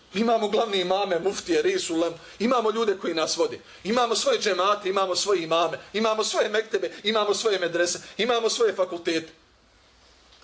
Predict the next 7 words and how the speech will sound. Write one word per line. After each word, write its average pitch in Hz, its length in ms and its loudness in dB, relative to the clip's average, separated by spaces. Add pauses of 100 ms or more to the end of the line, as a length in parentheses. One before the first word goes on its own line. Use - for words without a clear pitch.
(160)
Čuvajte 262 600 0
to, 220 100 -2
to 311 140 -2
je 262 60 -2
najvrijednije 269 520 0
što 190 140 -2
imate. 185 380 -4